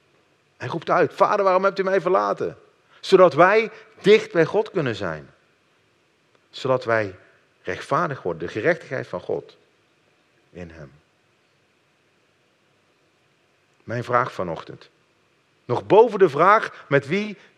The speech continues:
wil je graag verzoenen of wie moet je vergeven, is deze. Ben je verzoend met God? Ben je dat?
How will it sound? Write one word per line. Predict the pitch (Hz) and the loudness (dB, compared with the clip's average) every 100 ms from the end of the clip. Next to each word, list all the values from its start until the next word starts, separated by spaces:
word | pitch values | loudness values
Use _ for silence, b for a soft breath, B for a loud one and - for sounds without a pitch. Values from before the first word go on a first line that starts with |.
| _ | _
wil | 113 165 | 0 2
je | 175 | 2
graag | 151 147 - | 0 -2 -4
verzoenen | 131 131 160 160 B - | -6 -4 -2 -4 B -8
of | 110 | -6
wie | 113 165 | -4 -6
moet | 151 123 | -6 -10
je | |
vergeven, | 113 107 131 - 80 - _ _ _ _ _ _ | -12 -8 -8 -8 -12 -18 _ _ _ _ _ _
is | 98 90 | -14 -8
deze. | 123 127 87 - _ _ _ _ _ _ | -6 -6 -12 -20 _ _ _ _ _ _
Ben | 131 151 156 | -4 -2 -2
je | 139 135 - _ | -4 -6 -14 _
verzoend | - 98 92 113 127 123 - _ | -10 -8 -8 -8 -10 -12 -20 _
met | 98 95 | -16 -12
God? | - 110 - _ _ _ _ _ _ _ _ _ _ _ _ _ _ - | -8 -8 -10 _ _ _ _ _ _ _ _ _ _ _ _ _ _ -10
Ben | 139 | -6
je | 147 | -6
dat? | 110 78 - | -8 -12 -20